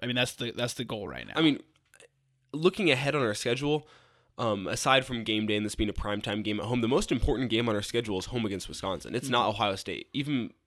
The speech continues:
Speaker 2: I, I know it's kinda easy to say it now, like, "Oh, we don't have," or, "Now that we have game day here, you can kinda look past it," because, like, w-, everyone was all hyped up all, all summer for, like,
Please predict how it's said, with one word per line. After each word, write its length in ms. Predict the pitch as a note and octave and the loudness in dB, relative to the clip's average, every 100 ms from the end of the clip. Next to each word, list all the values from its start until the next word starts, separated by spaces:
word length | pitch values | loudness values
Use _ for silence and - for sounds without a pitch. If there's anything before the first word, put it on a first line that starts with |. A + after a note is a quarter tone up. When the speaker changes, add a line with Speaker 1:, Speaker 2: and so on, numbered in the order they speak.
| _ _ _ - | _ _ _ -2
Speaker 2:
I, 280 | C#3 C3 C#3 | 0 2 2
I 40 | |
know 140 | E3 C#3+ | 2 2
it's 100 | - | 0
kinda 180 | C#3 | -6
easy 220 | G#2+ B2 G#2+ | -6 -4 -6
to 60 | |
say 120 | G#2 | -4
it 80 | G#2+ | -4
now, 120 | G#2 | -4
like, 120 | G2+ - | -8 -4
"Oh, 200 | D3 C3 | 0 2
we 120 | B2 | 2
don't 140 | A#2+ | 0
have," 320 | A#2+ A2 F#2 - _ _ _ _ | -2 -4 -6 -12 _ _ _ _
or, 80 | - | -2
"Now 100 | C3 | 2
that 60 | C3 | 4
we 80 | A#2+ | 4
have 120 | A2 | 2
game 260 | A#2 B2 | 0 2
day 160 | A2+ G#2 | 2 0
here, 140 | G2+ G2+ | -2 -4
you 140 | G#2 | -4
can 100 | G#2 | -6
kinda 180 | G#2+ G2+ | -6 -4
look 160 | G#2 | 0
past 340 | - G#2+ G#2+ - | 2 2 0 -6
it," 140 | F2 - _ _ | -10 -12 _ _
because, 280 | - G#2 F#2 | -14 -10 -10
like, 80 | A2+ | -12
w-, 160 | - - - _ | -14 -18 -20 _
everyone 460 | - A#2 D#3+ E3 B2+ | 2 6 8 6 6
was 140 | A2 | 2
all 140 | - A2 | 0 0
hyped 240 | A#2+ G#2+ | 0 -2
up 120 | G2+ - | -4 -2
all, 420 | G2 G2 F#2+ F2 | 0 0 0 -2
all 200 | - F#2 | -4 -6
summer 420 | F2 - A2+ F#2+ F2+ | -8 -8 -8 -8 -8
for, 200 | F2+ C#2+ | -10 -10
like, 140 | - | -12